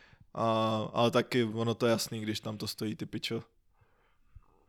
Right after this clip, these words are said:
Sto osmdesát milionů párků v rohlíku, vole, aby si udělal bakaláře a potom mohl jít prodávat párky v rohlíku, vole.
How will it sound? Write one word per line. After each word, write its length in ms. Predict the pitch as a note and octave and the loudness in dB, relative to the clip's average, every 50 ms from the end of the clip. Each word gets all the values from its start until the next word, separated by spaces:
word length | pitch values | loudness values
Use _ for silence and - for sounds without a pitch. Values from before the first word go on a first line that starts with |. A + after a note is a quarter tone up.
| _ _ _ _ _ _ _ _ _ _ _ _ _ _ _ _ _ _ _ _ | _ _ _ _ _ _ _ _ _ _ _ _ _ _ _ _ _ _ _ _
Sto 200 | - - - B2 | -4 0 2 2
osmdesát 540 | A#2 - - C3 B2 A2+ - - B2 B2 B2 | 2 2 -2 -2 -2 -2 2 2 4 4 4
milionů 360 | B2 A#2+ A#2+ A#2+ A#2+ B2 B2+ | 4 4 6 6 6 4 4
párků 360 | - C3 A#2+ A#2 - - C3 | 4 4 4 4 2 0 0
v 40 | A#2 | 2
rohlíku, 500 | A#2 A#2+ A#2 A#2 A#2+ A2+ - - A#2 A2 | 2 4 4 4 2 0 0 0 0 2
vole, 260 | A2 A2+ A2+ A2+ A#2 | 4 4 6 6 6
aby 160 | A#2 A#2 A2+ A2+ | 6 4 2 -2
si 120 | - - A#2 | -2 -2 -4
udělal 640 | A2+ A#2+ A#2 A2+ B2 B2 A#2+ A#2+ A#2 A#2 A#2 A#2 A2 - - | -4 -2 0 4 4 6 8 6 6 4 2 0 -4 -4 2
bakaláře 720 | B2 B2+ B2 - C3 B2 A#2+ A#2+ B2 B2 A2+ B2 B2 B2 | 4 4 4 6 8 8 10 10 10 8 8 6 8 8
a 340 | A#2+ A#2+ A#2 A2+ A#2 A#2 B2+ - _ _ _ | 10 8 8 6 4 0 -6 -14 _ _ _
potom 300 | - - - C3 A#2+ A#2 | -6 -2 0 0 0 0
mohl 340 | A#2 A2+ A#2 A2+ A2 A#2+ A#2 | 0 -2 -2 -2 0 0 0
jít 140 | A#2 G#2+ | 0 -2
prodávat 480 | - - A2+ A2+ A2+ A2+ A2+ A2+ A2 - | -4 -4 2 4 6 8 8 6 6 4
párky 260 | - A2+ A2 - - | 4 2 2 2 0
v 60 | A#2 | 0
rohlíku, 440 | A2 A2+ A2 A2+ A2+ G#2 - G#2 G#2 | 0 0 0 0 -2 -4 -4 -4 -4
vole. 160 | G#2 G#2+ G2+ | -4 -4 -6